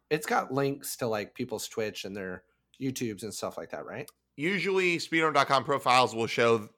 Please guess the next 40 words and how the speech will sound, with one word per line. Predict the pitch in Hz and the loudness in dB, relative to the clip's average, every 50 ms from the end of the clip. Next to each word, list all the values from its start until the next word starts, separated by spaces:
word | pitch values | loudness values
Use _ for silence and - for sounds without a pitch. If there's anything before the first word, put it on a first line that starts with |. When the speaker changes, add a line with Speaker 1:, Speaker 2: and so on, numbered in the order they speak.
| _ - | _ 2
Speaker 2:
any | - 139 160 160 143 | 6 6 6 6 6
social | - - 147 120 - 127 | 4 4 2 2 2 0
media | 123 120 120 120 | 2 4 4 4
that | 113 113 | 4 2
they | 107 110 | 2 2
have | 110 110 110 | 0 0 0
connected. | - 117 107 104 101 - 107 101 - | 0 -2 -2 -2 -4 -6 -10 -6 -2
So | - 113 107 107 104 - - - - - _ _ _ | 0 2 2 2 0 -4 -14 -20 -20 -20 _ _ _
Discord | - 156 147 - 175 160 151 | 0 0 2 4 4 4 6
names, | 143 147 147 143 143 131 110 | 6 6 4 4 2 0 0
YouTubes, | 120 127 123 127 143 131 127 123 120 - - | 0 0 0 2 2 4 4 4 2 -2 -8
Twitters, | - 131 123 117 120 117 110 - | -6 -4 -2 -2 -2 -4 -6 -8
Twitches, | - - 127 113 - 131 117 113 107 107 - - - _ _ _ _ _ _ _ _ _ _ _ _ | -6 -4 -4 -4 -2 -4 -6 -6 -6 -8 -14 -16 -18 _ _ _ _ _ _ _ _ _ _ _ _
you | - 113 | -8 -6
know, | 110 110 - - 113 | -4 -4 -2 0 2
Speaker 1:
Okay. | |
Speaker 2:
anything | 127 135 131 - 139 135 123 | 2 4 4 2 0 0 0
that | 123 120 120 113 - | 2 2 2 2 0
is | 120 113 | -2 -4
related | 104 117 113 113 110 110 110 | -2 -2 -2 0 -2 -2 -4
to | - | -6
them, | 107 110 110 110 | -6 -6 -4 -4
you | 110 110 | -6 -10
can | 104 117 107 110 123 - - | -10 -10 -12 -12 -14 -14 -8
look | - 113 107 - | -6 -6 -4 -4
up, | 104 95 101 _ _ _ 117 | -6 -6 -8 _ _ _ -4
look | 123 117 | -4 -4
'em | 113 110 | -2 -2
up, | 107 101 - - | -4 -4 -4 -2
find | - 107 107 101 101 | -2 -2 -2 0 -2
them. | 107 104 104 - _ _ _ _ _ _ _ _ _ _ _ _ _ _ _ _ _ _ _ _ _ _ _ _ _ | -6 -6 -8 -14 _ _ _ _ _ _ _ _ _ _ _ _ _ _ _ _ _ _ _ _ _ _ _ _ _
Speaker 1:
So | - - - 151 147 139 | -4 2 4 4 4 4
any | 139 147 190 202 196 190 | 4 2 2 2 2 0
of | 180 | 0
the | 165 156 | -2 -4
creators | - - 165 175 165 170 170 156 139 123 - | -4 -4 -2 0 0 2 2 2 2 0 0
that | 127 123 117 | -2 -4 -2
we | 113 147 196 | -2 -2 -4
mentioned | 233 220 202 180 151 - - 123 110 - | -2 -2 -2 -2 -2 -2 -4 -4 -6 -6
today, | - 110 107 - 135 160 196 143 98 98 87 92 | -6 -6 -2 0 0 0 0 -2 -4 -6 -10 -10